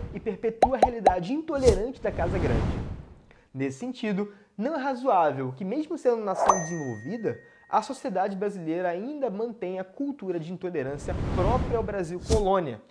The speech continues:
Eu, cara, eu compreendo, eu até entendo que no Brasil colônia, no século dezesseis, houvesse preconceitos. Era uma sociedade ainda muito antiga, que tinha acabado de, de ser, de, de estar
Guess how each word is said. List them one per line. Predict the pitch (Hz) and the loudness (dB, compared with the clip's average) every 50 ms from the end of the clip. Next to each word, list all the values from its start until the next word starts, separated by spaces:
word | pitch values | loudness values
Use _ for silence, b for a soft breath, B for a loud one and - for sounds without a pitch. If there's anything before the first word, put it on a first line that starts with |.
| b b b b b _ - | b b b b b _ -2
Eu, | 262 254 | -2 0
cara, | - - 262 247 220 | 2 4 4 4 4
eu | 208 | 2
compreendo, | 214 269 285 269 233 - 254 220 185 180 165 139 131 - | 0 -4 -4 -4 -2 0 0 0 0 0 -2 -4 -4 -2
eu | - | -2
até | 214 220 - 320 | -2 -2 -2 -4
entendo | 359 381 370 - - _ 233 226 226 214 180 156 139 | -2 -4 -4 -6 -2 _ 8 8 10 8 8 4 2
que | - - 185 | 0 0 -2
no | 185 | 2
Brasil | 175 160 160 160 160 135 190 226 | 4 4 4 4 2 0 -4 -8
colônia, | 220 - - 269 254 226 185 165 165 180 226 247 247 214 175 | -8 4 10 12 12 12 12 10 10 10 10 8 8 6 4
no | 156 143 | 4 2
século | 127 - 202 202 - 220 208 208 | -2 -2 -2 -2 0 -2 -2 -2
dezesseis, | 170 147 156 165 139 - - - - 165 190 240 247 185 135 - - B B B B B B | -2 -2 -4 -6 -6 -6 -14 -4 0 0 0 2 0 -2 -2 -4 -10 B B B B B B
houvesse | 214 240 208 165 185 208 247 - - | 4 4 6 6 4 2 2 0 -4
preconceitos. | - 214 180 - 160 151 131 - - - 120 113 - - 107 110 - - - _ _ _ _ _ _ _ _ _ _ _ _ _ | -4 -4 -4 -4 -6 -8 -8 -6 -2 -2 -2 -2 -4 -10 -14 -14 -14 -16 -18 _ _ _ _ _ _ _ _ _ _ _ _ _
Era | - 113 123 147 | -6 -4 -4 -2
uma | 170 175 | -4 -6
sociedade | - - 196 - 220 175 160 160 135 180 190 185 214 | -6 -8 -4 -2 -2 0 2 2 2 2 2 2 0
ainda | 185 202 240 262 240 202 170 | 0 0 -2 -4 -2 -2 0
muito | 156 156 165 214 240 - | 0 0 -2 -4 -2 -2
antiga, | 311 320 320 - - - - 226 233 190 147 123 101 104 - b b b b b b b | -4 -4 -4 -10 -14 -8 -6 -4 -4 -2 -4 -4 -6 -6 -10 b b b b b b b
que | b - | b -18
tinha | 123 - - 208 | -8 -6 -6 -6
acabado | 208 - 247 208 165 143 160 180 233 285 269 220 202 180 | -2 0 0 0 2 2 0 2 2 2 2 2 0 -2
de, | 151 143 175 180 175 | -4 -4 -4 -6 -6
de | 156 135 131 151 165 156 151 | -6 -10 -10 -8 -10 -10 -10
ser, | - - - 165 165 170 160 143 135 - - - _ | -12 -4 -2 -2 0 0 -2 -2 -4 -6 -12 -16 _
de, | 143 139 156 160 _ _ _ | -14 -12 -12 -14 _ _ _
de | 156 151 165 | -10 -10 -10
estar | - - - | -4 -4 -4